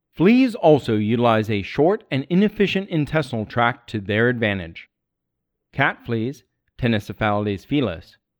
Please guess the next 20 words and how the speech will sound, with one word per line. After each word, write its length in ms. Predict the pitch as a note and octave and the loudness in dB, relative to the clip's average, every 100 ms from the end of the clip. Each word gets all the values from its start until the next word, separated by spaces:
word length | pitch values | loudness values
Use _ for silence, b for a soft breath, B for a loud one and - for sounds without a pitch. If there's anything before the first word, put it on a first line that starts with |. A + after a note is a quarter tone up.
| _ _ _ _ | _ _ _ _
the 80 | D3+ | 2
most 420 | D3+ D#3 A3 A3+ | 4 4 4 0
common 380 | - G3+ F#3+ F3+ | 0 2 4 2
flea 340 | - G3+ D#3 | 0 0 0
found 380 | A#2 B2+ A#2+ B2 | 0 -2 0 0
on 80 | B2+ | 0
the 80 | B2+ | 0
dog 340 | A#2+ G#2+ A2 | 2 2 0
and 140 | A#2 A#2 | -2 -4
cat, 320 | C3+ G2 E2 _ _ _ | -4 -4 -8 _ _ _
live 240 | C#3 D3 | 0 2
their 180 | D3 D#3+ | 4 4
entire 680 | D#3 C#3+ - - G3+ A#2 G#2 | 4 0 -4 -2 2 2 0
adult 280 | G#2 A2 A2 | 0 -2 0
life 380 | A#2 C3+ - _ _ | 0 0 -2 _ _
paired 360 | - F3+ C#3 G#2+ | -4 0 2 0
to 100 | - | -4
their 200 | A2 A2 | -2 0
mammalian 560 | A2 G2+ G2 G#2 A#2 A2+ | 0 -2 -2 -2 0 0
host. 440 | G#2 F2+ - - | -2 -4 -10 -20